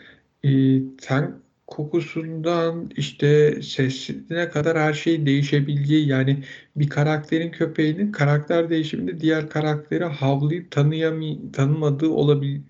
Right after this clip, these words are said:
olduğu gibi böyle bir şey var. Hani çeşitli, e, söylentiler ne kadar doğru bir fikrim yok.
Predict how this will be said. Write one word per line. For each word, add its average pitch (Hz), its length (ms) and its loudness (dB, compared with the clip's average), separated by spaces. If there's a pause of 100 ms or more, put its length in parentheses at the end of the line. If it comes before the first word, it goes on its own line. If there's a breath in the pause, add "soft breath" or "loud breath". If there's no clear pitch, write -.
olduğu 139 560 -2
gibi 156 260 -4
böyle 147 240 2
bir 151 160 -4 (500 loud breath)
şey 151 340 0
var. 131 140 0 (280)
Hani 127 380 -4 (760)
çeşitli, 135 460 -4 (280)
e, 139 280 0
söylentiler 139 840 -2
ne 139 120 0
kadar 143 360 -2
doğru 131 300 -4
bir 156 120 -4
fikrim - 440 -10
yok. - 340 -10